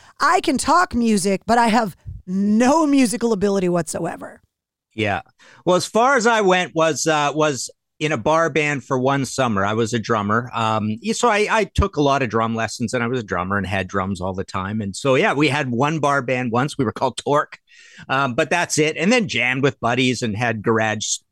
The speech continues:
Speaker 2: situations and stuff, but always had a bass, guitar, keyboards around, c-, plunk away at all that stuff as well.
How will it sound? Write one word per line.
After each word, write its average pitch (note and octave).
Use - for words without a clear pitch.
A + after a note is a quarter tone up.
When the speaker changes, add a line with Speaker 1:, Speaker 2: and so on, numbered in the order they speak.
Speaker 2:
situations A2
and G#2+
stuff, B2+
but C4+
always C4+
had G3+
a D3
bass, C3
guitar, B2+
keyboards A#2+
around, A2+
c-, -
plunk C3
away A2
at A2
all G2+
that F#2+
stuff -
as F#2
well. F2+